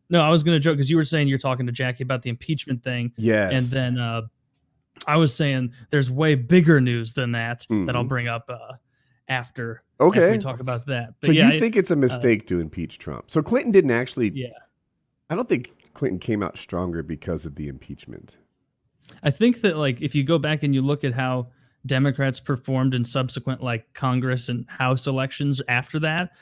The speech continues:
Speaker 1: they really overperformed, whereas most of the time they, they
Speaker 2: Mm-hmm.
Speaker 1: lose a lot of ground to the other party 'cause people just get tired and they wanna flip-flop.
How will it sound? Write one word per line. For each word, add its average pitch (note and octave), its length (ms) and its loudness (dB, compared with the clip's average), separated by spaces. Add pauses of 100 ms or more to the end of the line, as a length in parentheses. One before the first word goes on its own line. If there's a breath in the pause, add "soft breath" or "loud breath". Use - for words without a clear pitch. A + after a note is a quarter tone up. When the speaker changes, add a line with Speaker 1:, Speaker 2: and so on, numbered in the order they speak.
(220 soft breath)
Speaker 1:
they C3 240 4
really C#3 340 6
overperformed, B2+ 800 0
whereas B2 260 0
most B2 300 -2
of C3+ 60 -2
the C3 60 0
time B2+ 420 0 (460)
they, A#2+ 460 2 (140)
they C#3 140 2
Speaker 2:
Mm-hmm. C#3 80 6
Speaker 1:
lose C#3 260 6
a B2+ 60 0
lot A#2+ 180 0
of A#2 80 -4
ground A#2 340 -4
to - 80 -10
the A#2+ 100 -4
other B2 140 0
party C3 300 2
'cause - 120 -12
people B2+ 200 0
just B2 180 -4
get - 160 -10
tired A#2+ 320 2
and A#2+ 80 -2
they A#2 60 0
wanna A#2 200 0
flip-flop. B2+ 640 -2